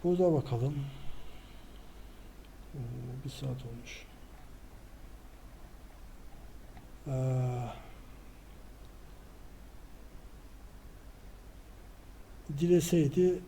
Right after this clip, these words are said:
eder." demiş. "Dilerse." demiş bu.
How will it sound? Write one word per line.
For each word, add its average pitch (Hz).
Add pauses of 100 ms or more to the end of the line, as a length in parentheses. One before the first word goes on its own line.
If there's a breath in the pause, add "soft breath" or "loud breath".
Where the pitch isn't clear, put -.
(280)
eder." 156
demiş. 127 (1400)
"Dilerse." 170
demiş 117
bu. 123